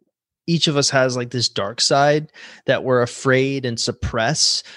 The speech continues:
And his whole theory was if you suppress it long enough, eventually it just overtakes you and you become consumed by it. So the way of,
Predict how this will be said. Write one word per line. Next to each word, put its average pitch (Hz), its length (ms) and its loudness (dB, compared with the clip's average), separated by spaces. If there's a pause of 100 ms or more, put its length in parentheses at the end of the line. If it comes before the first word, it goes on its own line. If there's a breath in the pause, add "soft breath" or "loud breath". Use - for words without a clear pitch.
(160 loud breath)
And 123 300 2
his 139 160 2
whole 135 160 -4
theory 131 420 2
was 123 240 -2
if 127 140 -4
you 135 80 -6
suppress 143 480 -2
it - 100 -6
long 123 280 -2
enough, 117 200 2
eventually 123 400 0
it 120 40 0
just 120 180 -2
overtakes 123 640 -2
you 123 60 0
and 117 80 -2
you 113 60 -4
become 117 340 -6
consumed 151 720 -2
by 82 200 0
it. 69 220 -8 (460 loud breath)
So 156 200 2
the 135 100 4
way 151 320 4
of, 123 300 0